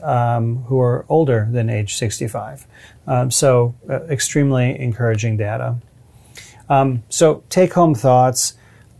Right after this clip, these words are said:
Uh, as I said, there's a, there's a whole wave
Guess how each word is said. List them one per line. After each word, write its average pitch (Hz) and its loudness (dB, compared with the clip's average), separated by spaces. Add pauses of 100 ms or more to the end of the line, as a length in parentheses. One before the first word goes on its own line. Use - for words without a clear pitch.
(160)
Uh, 143 -4
as 147 0
I 143 6
said, 127 2
there's 139 2
a, 143 -2
there's 139 -2
a 131 0
whole 185 2
wave 120 0